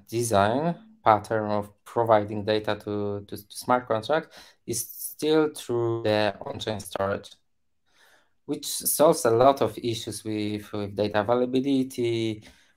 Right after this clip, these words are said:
with the, the security of data transmissions, et cetera. But on the other hand, it's very expensive. So I think there was a moment when this, the, the cost side was actually really, really heavy, and it was, like,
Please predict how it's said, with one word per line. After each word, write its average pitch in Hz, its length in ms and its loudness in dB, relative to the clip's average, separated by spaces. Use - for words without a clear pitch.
with 104 320 -6
the, 104 500 -2
the 104 60 -12
security 123 500 -2
of 110 100 0
data 113 500 -2
transmissions, 135 760 -4
et 120 80 -4
cetera. 120 640 0
But 127 380 12
on 120 120 -2
the 110 100 -2
other 117 220 2
hand, 113 240 4
it's - 260 -16
very 104 220 2
expensive. 101 680 -6
So 104 460 -8
I 117 40 -8
think 170 180 2
there 123 100 6
was 120 160 2
a 117 40 -4
moment 127 440 4
when 107 220 0
this, 107 540 -6
the, 107 100 -4
the - 160 -4
cost - 400 -2
side 110 260 0
was 110 220 -8
actually 110 720 -2
really, 113 560 0
really 113 220 0
heavy, 110 400 4
and 110 200 -4
it 107 100 -8
was, 107 300 -6
like, 104 220 -6